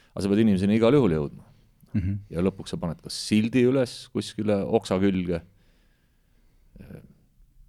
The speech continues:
Speaker 1: minge tagasi või siin on miinid või, või ma ei tea, surge maha värdjad,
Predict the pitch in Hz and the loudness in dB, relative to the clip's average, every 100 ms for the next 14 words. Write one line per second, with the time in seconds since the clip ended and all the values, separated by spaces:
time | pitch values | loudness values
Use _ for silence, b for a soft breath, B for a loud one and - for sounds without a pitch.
0 | _ _ 87 92 82 92 87 80 82 76 | _ _ 0 0 2 0 2 -2 -4 -8
1 | 78 90 87 95 90 80 73 80 80 80 | 0 2 4 4 4 0 -2 -2 -2 -2
2 | 80 85 85 90 80 71 - - - _ | -2 -2 -2 -2 -2 -8 -18 -20 -20 _
3 | _ - 110 107 95 104 101 95 98 98 | _ -2 0 2 4 2 2 2 2 2
4 | 90 82 | -2 -6